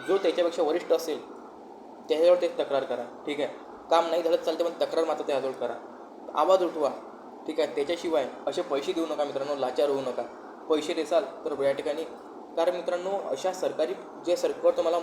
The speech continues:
गोष्टी फुकट देते, या योजनांसाठी पैसे घेण्याचं काम या ठिकाणी ते करत आहे. तर निश्चित त्यांना पैसे नका देऊ.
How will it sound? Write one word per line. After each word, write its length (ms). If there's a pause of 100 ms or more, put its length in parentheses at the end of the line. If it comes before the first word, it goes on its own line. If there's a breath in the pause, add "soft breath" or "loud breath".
(100)
गोष्टी 220
फुकट 280 (100)
देते, 220 (560)
या 80
योजनांसाठी 420
पैसे 280
घेण्याचं 260
काम 220
या 60
ठिकाणी 260
ते 60
करत 260
आहे. 100 (960)
तर 80
निश्चित 320
त्यांना 200
पैसे 320
नका 100
देऊ. 160